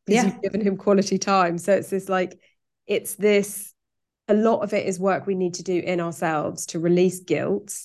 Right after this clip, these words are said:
Speaker 2: and also just decide in each segment of our day or each moment as it's happening, like, what, what are we doing right now? What's the one thing that we're doing? 'Cause we can't do multiple things at once.
Speaker 1: No, you
Speaker 2: You know,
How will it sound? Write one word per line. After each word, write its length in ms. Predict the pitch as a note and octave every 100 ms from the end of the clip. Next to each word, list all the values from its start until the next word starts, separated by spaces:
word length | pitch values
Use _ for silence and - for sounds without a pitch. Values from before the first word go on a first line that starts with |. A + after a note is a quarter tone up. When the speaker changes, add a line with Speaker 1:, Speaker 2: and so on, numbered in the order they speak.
| _ _ _ _ _ -
Speaker 2:
and 180 | F3+ F#3
also 520 | F#3 F#3 F#3 E3+ E3
just 260 | E3+ E3+
decide 760 | F#3+ F3 - F#3 E3 D#3 - D#3+ - _
in 360 | - G3+ G3 F#3 G#3
each 500 | F#3+ D#3 - - -
segment 600 | - - G3 F3 D#3+ D#3
of 100 | E3+
our 140 | E3
day 540 | D#3 F3+ F3+ - - E2+
or 80 | A#2
each 220 | E3 -
moment 360 | E3+ E3+ E3
as 120 | - -
it's 180 | -
happening, 460 | F#3+ F#3 F3 - D#3+
like, 140 | E3 - -
what, 260 | G#3 G#3
what 200 | F#3 A3
are 60 | G#3+
we 120 | A3
doing 360 | G#3+ G#3+ G#3 F#3
right 180 | D3+
now? 160 | D#3+ D3+
What's 300 | E3 G3 -
the 100 | G#3
one 480 | F3 F3 F#3+ F#3+ F#3
thing 260 | F#3 F3+
that 80 | E3+
we're 120 | D#3+
doing? 420 | D#3+ F3 D3 C#3+ - _
'Cause 160 | - G3+
we 60 |
can't 280 | A#3+ C4+ C#4
do 120 | G#3+
multiple 380 | G3 D#3+ D3 E3
things 260 | D#3+ E3 D#3
at 60 |
once. 520 | F3 - - - - - _ _ -
Speaker 1:
No, 80 | F3+
you 140 | F#3
Speaker 2:
You 40 |
know, 60 | F#3+